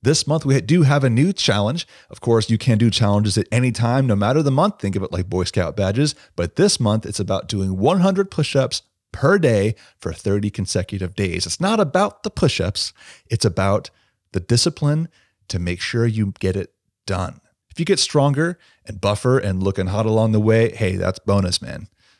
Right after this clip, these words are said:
If you're new to the show, also, I would welcome you to subscribe. Feel free to leave a review, though there's no pressure on that one. If you've been around for a while, though, I encourage you guys to check out our new support system.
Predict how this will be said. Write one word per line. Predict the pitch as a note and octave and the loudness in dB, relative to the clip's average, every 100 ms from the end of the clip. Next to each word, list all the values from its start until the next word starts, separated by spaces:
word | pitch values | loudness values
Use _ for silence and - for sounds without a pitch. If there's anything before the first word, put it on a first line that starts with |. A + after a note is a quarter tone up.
| _ _ _ _ _ _ _ _ - | _ _ _ _ _ _ _ _ -8
If | D3 | -2
you're | D#3+ | 2
new | E3+ | 2
to | D#3+ | 2
the | E3 | 2
show, | F#3 F3 | 4 4
also, | - D#3+ - F#3+ | 4 2 2 2
I | D#3 | 4
would | D3 F3 E3 C#3+ | 4 4 2 2
welcome | E3+ F#3 G3 F#3 | 2 2 0 0
you | G3 | 0
to | F3 | 0
subscribe. | - G#2 - - F3 F#3 A3+ A3 - _ | 0 0 -2 0 0 0 0 -2 -4 _
Feel | - C#3+ | -2 -2
free | - F3+ | 0 0
to | |
leave | C3 C#3+ D3+ | 2 4 4
a | |
review, | C#3+ A#2+ B2+ F#3 A#3 | 4 2 2 0 0
though | D3+ F#2 | 0 0
there's | F2+ F2+ F#2+ | -2 -2 0
no | F#2 | 0
pressure | - - F#2 - | -2 -4 -4 -6
on | F2 E2 | -8 -6
that | E2+ F#2 | -6 -2
one. | C#3+ G3 - - _ _ _ _ _ - | -2 -2 -4 -16 _ _ _ _ _ -4
If | A#2+ A2+ | -2 0
you've | A#2+ | 0
been | G#2+ D#3+ | 2 4
around | D3 F#3 B3+ | 4 4 0
for | - | 2
a | A2 | 2
while, | F#2+ F2+ F2+ | 2 2 0
though, | F#2+ F#2 D#3+ | 0 2 2
I | - D3+ | 2 0
encourage | D3 - G3+ | 0 -2 -2
you | A3+ | 0
guys | E3+ E3 | 0 0
to | - | 0
check | F3 D#3+ | -2 0
out | D3+ | 0
our | C#3 | 0
new | B2 C3+ | -2 -2
support | C3 - - - A#3+ - | -2 -4 -6 -2 -2 0
system. | - - - - | -4 -4 -6 -12